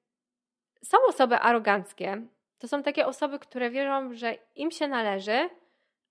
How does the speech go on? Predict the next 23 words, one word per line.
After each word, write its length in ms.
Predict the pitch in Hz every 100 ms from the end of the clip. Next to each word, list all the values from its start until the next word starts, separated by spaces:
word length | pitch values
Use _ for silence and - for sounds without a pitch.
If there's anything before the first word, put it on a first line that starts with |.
| -
e, 200 | 226 226
że 220 | 226 233 -
one 260 | 254 294 302
wiedzą 200 | 285 277
najlepiej 800 | 269 240 214 214 226 254 302 - _ _ _ _ _ 247
i 160 | 247
tak 160 | 247 254
naprawdę 420 | 262 302 285 277
to, 540 | 277 247 240 240 233 -
e, 280 | - 226 220 220 _ _ -
nie 180 | 254 302
wiem, 160 | 294 254
dlaczego 680 | 240 269 262 262 240 220 -
innym 320 | 269 262 247
wychodzi, 420 | 226 247 233 233
a 120 | -
mi 140 | 214 208
nie, 220 | 240 277
skoro 600 | 277 - 226 233 220 220
ja 200 | 214 226
i 100 | 226
tak 320 | 247 247 -
już, 500 | 208 226 233 - -